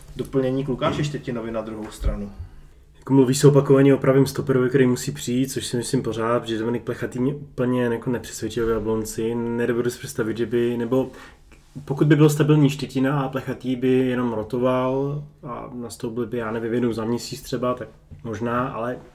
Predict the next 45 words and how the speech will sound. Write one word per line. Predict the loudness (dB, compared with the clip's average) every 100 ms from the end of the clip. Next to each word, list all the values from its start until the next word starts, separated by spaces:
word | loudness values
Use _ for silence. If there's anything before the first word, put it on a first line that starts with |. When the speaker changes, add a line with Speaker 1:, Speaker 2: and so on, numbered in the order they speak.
| _ -20 -20 -16
Speaker 2:
jako, | -14 -6 -8 -8 -16 -16 -16 -10 -6
hm, | -6 -8 -18 -20 -2
nevím, | 2 4 4
nejsem | 2 4 2
si | 2
nějak, | -2 -4 -4 -2 -2 0
mě |
jako | 0 2
ne-, | 0
úplně | 0 0
nepřesvědčil. | 0 -2 -6 -6 -4 -6 -6 -14 -18 -16 -14 -4
Navíc | -4 -2
ve | -2
Spartě | 2 2 4
měl | 0 0
ještě, | 0 0 0
byly | 2 2 2
výk-, | -2 -6 -2
jeho | 0 2
výkony | 0 2 2 2
vždycky | -2 -6 -4
o, | -4 -6
o | -8
takový | -4 -2
krok | 0 -2
ještě | -4 -4 -2
horší | 0 -2 -6 -6 -8
než, | -12 -12 -10
než | -8 -6
jinde, | -4 -4 -4
takže | -6 -6 -8 -8
tam | -10
se | -6
toho | -4 -4
trošku | -4 0
bojím. | 4 4
Takže | 2 -4
pravý | -4 -2 -2
stoper | -2 -4 -6 -8
za | -6 -4
mě | -2
pořád | -4 -6 -4
musí | -6 -8
přijít, | -10 -10 -10 -10 -16 -18 -18 -10
ale | -4 -2 -2